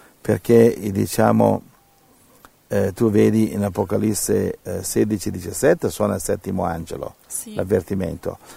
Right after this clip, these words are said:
Speaker 1: La grande città divisa, Dio si ricorda di Babilonia, non di Armageddon.
Speaker 2: Yeah.
Speaker 1: Ok? E quindi entra nel capitolo seguente,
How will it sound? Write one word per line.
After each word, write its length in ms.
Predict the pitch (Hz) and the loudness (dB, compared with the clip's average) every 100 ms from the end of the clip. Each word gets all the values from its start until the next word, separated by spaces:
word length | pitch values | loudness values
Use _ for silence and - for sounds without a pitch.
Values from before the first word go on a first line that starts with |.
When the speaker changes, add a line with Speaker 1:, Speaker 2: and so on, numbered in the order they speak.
| - - | -10 0
Speaker 1:
La 120 | 107 | 2
grande 300 | 107 110 104 | 4 2 0
città 320 | 110 95 104 | -4 -2 0
divisa, 680 | 120 143 151 156 147 202 240 _ - - - | 2 4 6 6 6 4 2 _ -20 -20 -16
Dio 420 | 90 113 156 165 | 0 8 10 8
si 180 | - 123 | 6 4
ricorda 520 | 110 - 123 123 117 | 4 6 8 8 4
di 120 | 110 | 0
Babilonia, 880 | 101 98 101 101 95 92 104 131 214 - | 0 0 2 0 0 0 2 2 0 -6
non 200 | - 104 | -2 0
di 100 | 101 | 2
Armageddon. 600 | 95 87 85 82 82 131 175 _ - | 0 -4 -6 -6 -4 -6 -8 _ -16
Speaker 2:
Yeah. 280 | 214 214 320 - - | -14 -14 -18 -20 -16
Speaker 1:
Ok? 320 | - - 92 110 - - | -12 -6 -6 -6 -10 -8
E 160 | - 160 | 0 2
quindi 320 | 214 233 202 | 4 6 8
entra 240 | 185 190 202 | 8 6 6
nel 160 | 160 | 6
capitolo 480 | 156 147 175 185 175 | 4 2 0 2 2
seguente, 720 | 160 190 202 117 98 - - | 2 2 4 2 0 -4 -10